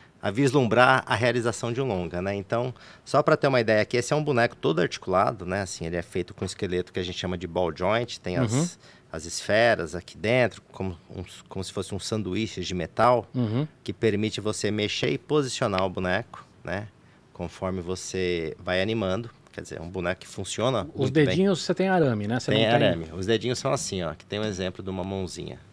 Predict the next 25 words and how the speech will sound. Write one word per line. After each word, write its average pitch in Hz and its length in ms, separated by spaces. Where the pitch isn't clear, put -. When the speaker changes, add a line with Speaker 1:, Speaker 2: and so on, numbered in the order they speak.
Speaker 1:
né? 85 180
Speaker 2:
Ah, 110 260
legal. 98 340
Deixa - 140
eu 104 40
ver 101 60
aqui. - 160
Speaker 1:
É. 82 160
Speaker 2:
Boa. 98 260
Speaker 1:
É. 80 140
O 90 80
ball 113 240
joint 123 320
é 131 60
esse, - 200
esse 113 260
pulso, 113 540
né? 123 300
Esse - 180
pulso 110 380
é - 20
uma 113 120
esfera 120 580
que - 120
tem, 107 440